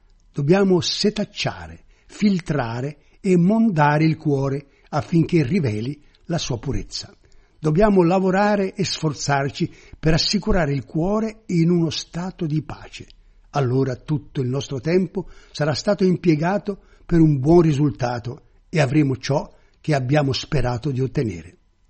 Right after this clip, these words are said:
Pratichiamo in accordo con questi insegnamenti per amore della bontà e allo scopo di collocare le nostre vite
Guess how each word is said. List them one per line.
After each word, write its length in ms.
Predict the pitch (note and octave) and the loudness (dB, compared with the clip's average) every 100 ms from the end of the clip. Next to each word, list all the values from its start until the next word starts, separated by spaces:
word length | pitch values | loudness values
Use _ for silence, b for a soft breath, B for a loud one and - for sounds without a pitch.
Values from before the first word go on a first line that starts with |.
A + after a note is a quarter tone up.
| _ _ _ _ _ _ _ _ _ _ _ | _ _ _ _ _ _ _ _ _ _ _
Pratichiamo 680 | - C3+ F3 B2 F3+ F#3+ F#3+ | -4 -2 0 0 2 4 4
in 100 | F3+ | 4
accordo 640 | E3 - F#3 G#3 A3 F#3+ | 0 -4 -2 0 0 -2
con 220 | E3+ F3 E3+ | -2 -2 0
questi 320 | G3+ - F3 | 0 2 0
insegnamenti 840 | D3 D#3+ D3 D3+ D3+ - D#3+ D#3 B B | 2 2 2 2 2 0 -4 -6 B B
per 200 | C#3+ C#3 | 0 0
amore 440 | C3 D#3 F#3 E3+ | 4 8 8 6
della 240 | C#3 C#3 C3 | 2 -2 -2
bontà 640 | B2+ B2 - C3 F3+ - b b | -4 -4 -2 -2 -2 -8 b b
e 100 | E3 | 0
allo 140 | D#3 | 2
scopo 560 | D3+ - - G3 G#3 - | 2 -2 0 2 4 6
di 200 | D#3 C#3 | 6 4
collocare 760 | - A#3 G3+ F#3 D#3 C#3 C3 B2 | -2 0 2 2 2 0 0 -2
le 120 | A#2+ | -2
nostre 340 | C3+ D3+ C#3+ | -2 -4 -4
vite 460 | B2+ F#3+ G3+ G#3 G#3 | 0 0 0 -2 -4